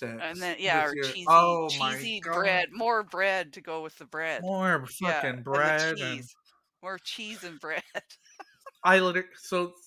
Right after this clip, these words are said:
Speaker 2: that was the hardest thing. You have to delete the apps. You just have to. You have to delete the app. If you give
Speaker 1: Well, well,
Speaker 2: yourself,
Speaker 1: and, and
Speaker 2: ugh.
Speaker 1: say to yourself, like, uh,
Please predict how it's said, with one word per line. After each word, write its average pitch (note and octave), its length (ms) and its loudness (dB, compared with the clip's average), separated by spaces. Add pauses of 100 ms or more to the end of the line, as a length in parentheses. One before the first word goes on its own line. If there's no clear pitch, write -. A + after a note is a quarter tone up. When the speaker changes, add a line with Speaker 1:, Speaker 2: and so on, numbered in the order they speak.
Speaker 2:
that F3+ 140 0
was F#3+ 120 -2
the G3 100 2
hardest D3+ 320 0
thing. C3+ 140 -14
You D3 120 -4
have D3 200 0
to F3+ 80 -10
delete D#3+ 360 -10
the E3 160 -4
apps. C3 480 -2
You D3+ 120 -14
just D3+ 200 -8
have A#2+ 280 0
to. A#2+ 80 -10
You A#2+ 160 -4
have C3+ 120 -2
to D#3 100 -8
delete D#3+ 300 -8
the E3 100 -4
app. C#3 200 -4 (280)
If D#3 120 -6
you G3+ 120 -6
give G3 200 2
Speaker 1:
Well, - 240 0
well, - 160 -2
Speaker 2:
yourself, - 100 -10
Speaker 1:
and, F4 240 -4
and D#4+ 200 -4
Speaker 2:
ugh. D4+ 120 -8
Speaker 1:
say F4 220 -10
to F4 80 -12
yourself, C#4+ 380 -8
like, A#3 160 -12
uh, A3 80 -12